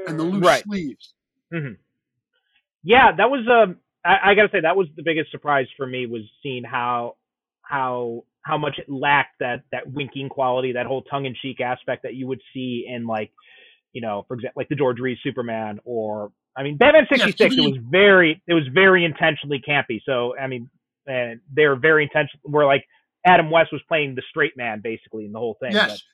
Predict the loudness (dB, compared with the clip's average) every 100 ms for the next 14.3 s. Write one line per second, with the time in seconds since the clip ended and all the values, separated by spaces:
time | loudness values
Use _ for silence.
0 | _ -6 -4 -2 0 0 0 2 2 0
1 | -2 -4 -2 -2 -4 -4 -4 -4 -4 -4
2 | -4 -6 -10 _ _ _ 2 2 4 0
3 | -4 -4 -4 -2 -6 -6 -8 -8 -12 _
4 | _ _ -6 -6 -4 -4 -2 -2 -4 -6
5 | -8 -4 0 0 0 -2 -4 -6 -12 -14
6 | -12 -6 -2 -2 -2 -4 -14 _ -6 -4
7 | -4 -2 -2 -2 0 -2 -2 -6 -6 -4
8 | -6 -10 -10 -16 _ _ _ _ -6 -4
9 | -4 0 0 0 0 0 -2 -6 -8 -10
10 | -18 -20 _ _ _ -6 -2 -4 -6 -4
11 | -4 -4 -8 -10 -10 -6 -6 -4 -8 _
12 | _ _ _ -2 -2 -2 -2 0 0 -4
13 | -8 -8 -6 -6 -8 -8 -8 -8 -10 -10
14 | -12 -14